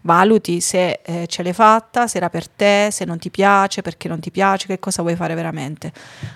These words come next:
A me questa frase di questa libertà,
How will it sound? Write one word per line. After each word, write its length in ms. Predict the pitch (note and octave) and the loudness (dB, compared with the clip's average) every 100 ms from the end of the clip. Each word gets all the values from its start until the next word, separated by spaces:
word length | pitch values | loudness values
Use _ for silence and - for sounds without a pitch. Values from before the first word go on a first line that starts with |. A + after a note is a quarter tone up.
| - | -8
A 60 | A#3 | 0
me 120 | D4+ | 2
questa 320 | A3+ B3+ D4 | 2 0 -2
frase 600 | C4+ F3+ F3 - G3 A#3 | 0 -2 0 -2 0 -2
di 120 | A#3 F3+ | -4 -4
questa 300 | G#3 - F#3+ | -2 0 -2
libertà, 840 | F#3+ F3+ F3+ - F#3 D#3 E3+ G#3+ | 0 0 -2 0 2 2 2 0